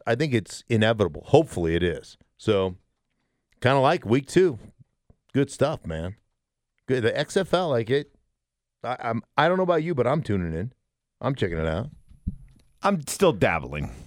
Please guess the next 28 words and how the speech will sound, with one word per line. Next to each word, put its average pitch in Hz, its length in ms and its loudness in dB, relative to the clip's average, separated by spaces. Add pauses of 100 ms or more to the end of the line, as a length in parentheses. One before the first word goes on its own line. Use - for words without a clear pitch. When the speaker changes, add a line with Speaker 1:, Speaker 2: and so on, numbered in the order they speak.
(220)
Speaker 1:
Yeah, 190 220 6
I 135 60 2
mean, 143 160 2
I'm 117 100 2
not, 85 260 -2
like, 92 280 -2
I'm 107 180 0
not 98 180 0
locked 98 380 2
in. 101 260 2
I 117 120 0
mean, 120 120 2
Speaker 2:
I'm 104 140 4
Speaker 1:
Mike, 113 140 6
Speaker 2:
still 160 160 8
Speaker 1:
Mike, 123 160 8
Speaker 2:
dabbling. 82 420 0
Speaker 1:
I'm 143 140 6
not 135 200 4
locked 113 360 2
in 90 160 2
taking 90 280 -2
Speaker 2:
Let's 262 220 4
Speaker 1:
notes. 147 240 8
Speaker 2:
just - 100 -8
say 151 240 4
I'm 120 160 0
just 135 220 -2